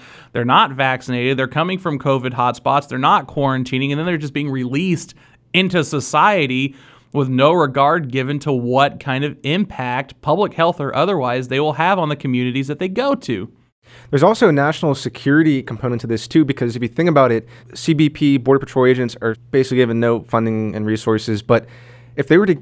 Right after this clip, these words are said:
Speaker 2: contract covid and they have to quarantine, can't be on the front lines anymore, I mean, that's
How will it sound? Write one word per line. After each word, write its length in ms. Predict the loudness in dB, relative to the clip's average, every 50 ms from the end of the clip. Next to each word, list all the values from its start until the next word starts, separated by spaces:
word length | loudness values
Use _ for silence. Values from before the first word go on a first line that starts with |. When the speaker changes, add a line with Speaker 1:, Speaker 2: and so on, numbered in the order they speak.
| -8 -16 -12
Speaker 2:
contract 540 | -10 -10 -6 0 2 2 2 2 0 -6 -4
covid 600 | 0 4 4 4 4 4 2 0 0 -2 -6 -8 -6
and 100 | -4 -4
they 20 |
have 120 | -4 -6
to 80 | -8 -12
quarantine, 640 | -8 -2 0 2 2 2 0 -2 -2 -2 -2 -2 -2
can't 180 | -4 -6 -4
be 80 | -2 -2
on 40 | -2
the 60 | -2
front 200 | -2 -2 0 2
lines 240 | 2 2 2 2 0
anymore, 420 | 0 0 0 2 2 2 0 -2 -4 -8 -16 -20 -20 -8 -4
I 40 |
mean, 100 | -2 0
that's 260 | 2 2 0 0 -4